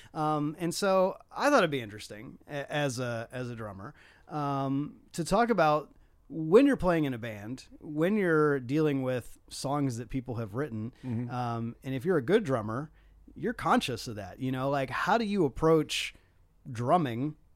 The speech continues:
Speaker 1: if you're sensitive to actual song structure or, or honoring, you know, what maybe somebody brought into the band.
Speaker 2: You know, there's a part of me that wants to say early on in Goldfinger's career, I wanted to go crazy and show off my chops as much as possible, but I really didn't. I had them.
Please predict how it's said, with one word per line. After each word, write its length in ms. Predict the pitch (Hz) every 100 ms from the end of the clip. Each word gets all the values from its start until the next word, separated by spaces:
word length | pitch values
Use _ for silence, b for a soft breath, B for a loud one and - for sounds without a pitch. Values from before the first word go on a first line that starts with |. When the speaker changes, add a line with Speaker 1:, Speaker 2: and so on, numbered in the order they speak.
| -
Speaker 1:
if 200 | 160 160
you're 160 | 151
sensitive 600 | 143 160 156 151 135 131 -
to 420 | 147 139 135 135
actual 720 | 120 127 - 127 120 113 113 -
song 260 | 113 117
structure 640 | 107 117 107 - 110 110 104
or, 180 | 95
or 220 | 101 107 95
honoring, 560 | 135 143 143 131 123
you 120 | 127 120
know, 180 | 113
what 380 | 117 120 120 117 -
maybe 360 | 127 123 117 113
somebody 340 | 127 113 113
brought 240 | 101 113
into 160 | 113 104
the 60 | 104
band. 360 | 127 - - _ _ B B B B B B B B B _ _ _ _ _ _ _ _ _ _ - _ _ 170
Speaker 2:
You 80 |
know, 140 | 175 180
there's 220 | 170 156
a 60 | 160
part 200 | 175 165
of 40 |
me 60 | 151
that 60 |
wants 300 | 131 139 139
to 80 | 135
say 500 | - 135 120 117 117
early 360 | 127 131 135 127
on 560 | 120 117 107 104 101 104
in 260 | 113 113
Goldfinger's 480 | 117 113 127 117 110
career, 600 | - 110 110 107 98 95
I 360 | 101 104 107 107
wanted 320 | 113 113 107
to 60 | 107
go 180 | 117 107
crazy 400 | 123 110 101 107
and 120 | 101
show 160 | 123
off 200 | 107 98
my 100 | 110
chops 400 | 95 113 98 95
as 80 | 110
much 220 | 107 92
as 80 | 104
possible, 480 | - 110 98 - 90
but 100 | 107
I 60 | 110
really 320 | 117 185 143
didn't. 340 | - 127 117
I 140 | 107 123
had 300 | 127 214 139
them. 200 | 110